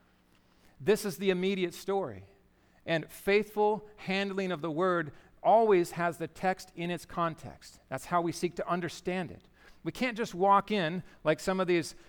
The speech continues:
uh, false teachers and prosperity guys, see a promise given to Abraham, lift it out of its context, and then throw it out to everybody. "Hey, it's in the Bible.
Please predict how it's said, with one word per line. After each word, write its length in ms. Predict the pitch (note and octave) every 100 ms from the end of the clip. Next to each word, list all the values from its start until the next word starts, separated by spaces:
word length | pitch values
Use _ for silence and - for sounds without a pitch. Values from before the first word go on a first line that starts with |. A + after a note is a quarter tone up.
| -
uh, 140 | D3+ D#3+
false 400 | - F#3 F#3 -
teachers 540 | F#3+ F3+ D#3+ E3+ D3+
and 100 | D#3
prosperity 540 | D#3+ D3+ - F#3+ F3
guys, 360 | C3+ C3 C#3 - - - -
see 320 | - - A#3+
a 100 | -
promise 680 | - - A3+ G#3+ D#3 F3+ -
given 340 | D3+ A3 A3
to 240 | G3 F#3 G3+
Abraham, 540 | G#3 F#3+ D3+ D#3 D3 -
lift 480 | C#3+ F#3+ C4+ - A3
it 140 | G3
out 260 | E3+ A#3 C#4+
of 140 | G#3
its 120 | F#3 -
context, 720 | G#3+ A#3 A3+ E3 D3+ D3+ - - -
and 160 | F3 F#3+
then 140 | G3
throw 380 | - - A#3+ A#3
it 80 | A3
out 180 | G3+ F#3
to 100 | F#3
everybody. 580 | F3+ E3 C#3+ A2+ F#2+ - _ _ _
"Hey, 120 | B3
it's 120 | F3
in 80 | F#3+
the 80 | F#3
Bible. 480 | G#3 A#3 A#3 C3+